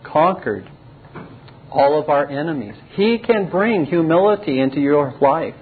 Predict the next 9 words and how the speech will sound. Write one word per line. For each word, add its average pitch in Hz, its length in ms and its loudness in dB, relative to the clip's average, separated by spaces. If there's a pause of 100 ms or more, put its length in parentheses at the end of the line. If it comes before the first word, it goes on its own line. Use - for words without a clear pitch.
(380)
He 262 240 4
can 233 260 2
bring, 202 480 2
O, 165 240 2
uh, 156 420 -2
O 175 180 0
people 202 440 0
of 185 200 2
God, 185 460 2